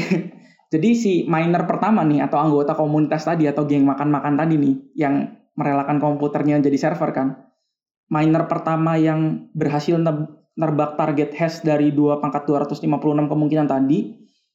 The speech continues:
dan bisa mengidentifikasi urutan transaksinya. Nah, dia akan nambahin sebuah blok pada chain transaksi yang ada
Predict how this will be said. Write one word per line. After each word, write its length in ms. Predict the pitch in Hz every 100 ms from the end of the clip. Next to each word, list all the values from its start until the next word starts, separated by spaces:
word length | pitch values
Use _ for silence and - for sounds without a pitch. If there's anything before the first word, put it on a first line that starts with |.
| _
dan 240 | 151 147 143
bisa 240 | 135 165
mengidentifikasi 1040 | 156 151 143 135 139 143 156 156 143 151 190
urutan 360 | 175 160 165
transaksinya. 960 | 160 156 160 147 - 156 147 139 165 - _ _ _ _ _ _ 160
Nah, 160 | 139 139
dia 240 | 147 -
akan 160 | 208 180
nambahin 400 | 160 151 185 202
sebuah 480 | 190 143 147 143 147
blok 400 | 190 - - -
pada 240 | 147 170
chain 240 | 180 170 165
transaksi 400 | 156 156 - 147
yang 80 |
ada 320 | - 165 147